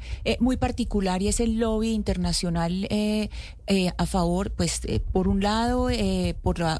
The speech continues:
por el lado de, eh, eh, instituciones internacionales, eh,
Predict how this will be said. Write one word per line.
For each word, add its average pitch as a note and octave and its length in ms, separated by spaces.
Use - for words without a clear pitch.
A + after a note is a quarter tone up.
por E3+ 140
el D3+ 120
lado D#3+ 300
de, F3+ 300
eh, D3 60
eh, D#3+ 600
instituciones F3 640
internacionales, E3+ 1040
eh, F3+ 100